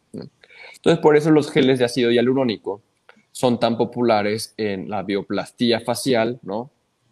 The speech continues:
Porque, pues, nos dan un gran perfil de seguridad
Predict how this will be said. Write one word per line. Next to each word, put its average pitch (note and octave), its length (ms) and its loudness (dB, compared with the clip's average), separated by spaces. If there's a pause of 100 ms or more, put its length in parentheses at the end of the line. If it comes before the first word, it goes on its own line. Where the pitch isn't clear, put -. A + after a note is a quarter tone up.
(460)
Porque, A#2 340 0
pues, A2 160 -4
nos G#2 140 -4
dan G#2 240 -2 (460)
un A2 200 -4
gran C3 280 0
perfil C3 380 0
de A2+ 100 0
seguridad A2 600 -2